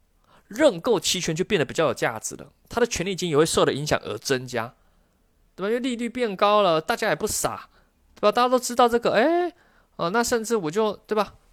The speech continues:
我就都把股票卖掉，然后多了一堆钱，换成认购期权实质，还多了钱可以去买理财，存在银行，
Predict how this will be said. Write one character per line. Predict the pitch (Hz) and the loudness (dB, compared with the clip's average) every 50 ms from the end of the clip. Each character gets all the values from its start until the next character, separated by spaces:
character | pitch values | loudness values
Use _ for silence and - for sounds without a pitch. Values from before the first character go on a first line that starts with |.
| _ _ _ | _ _ _
我 | 151 165 190 196 185 185 | -4 2 4 4 4 4
就 | - - 247 233 196 - _ _ _ _ _ _ _ | 4 2 0 0 0 -4 _ _ _ _ _ _ _
都 | - 262 | -2 2
把 | 233 - 185 | 4 4 4
股 | - - 165 | 4 2 -4
票 | - - 233 226 | -4 -2 -2 0
卖 | 233 226 196 185 | 0 0 0 2
掉， | 214 220 220 220 | 4 4 4 2
然 | - - | 2 2
后 | 185 202 | 0 0
多 | 190 190 - 247 247 | 0 0 4 6 8
了 | 233 226 | 8 8
一 | 233 | 6
堆 | 233 240 240 | 2 0 0
钱， | 233 - - 190 165 175 185 - - _ _ _ _ _ _ _ _ _ _ _ _ - - - | 0 2 2 2 2 0 -2 -8 -18 _ _ _ _ _ _ _ _ _ _ _ _ -16 -16 -2
换 | - 247 220 185 | 0 0 0 0
成 | 170 - 170 170 175 185 | 0 0 0 -2 -2 -4
认 | 190 220 208 185 175 | -4 -2 -4 -2 -2
购 | - 220 190 160 | -2 -2 -2 -2
期 | - - 160 | -4 -6 -8
权 | 156 - 151 143 | -6 -6 -6 -6
实 | 143 - - 143 | -6 -8 -10 -10
质， | 147 - - 127 120 139 - _ _ _ _ _ _ _ _ | -12 -10 -10 -10 -10 -12 -12 _ _ _ _ _ _ _ _
还 | - 147 - 196 196 | -16 -2 0 0 0
多 | - 233 226 226 | 2 4 6 6
了 | 214 | 6
钱 | - - - 151 147 156 160 - - - | 4 2 0 0 0 0 -4 -12 -14 -6
可 | - - | -2 -2
以 | 185 | -2
去 | 170 196 | -2 0
买 | 180 156 147 | 0 0 0
理 | 143 135 120 | 0 -2 -4
财， | - - 120 113 117 - - | -2 0 0 0 0 -2 -8
存 | - - 185 180 | -6 -6 -2 0
在 | 220 190 | 0 -2
银 | 170 175 175 | -2 -2 0
行， | 160 135 131 151 | 0 0 -2 -2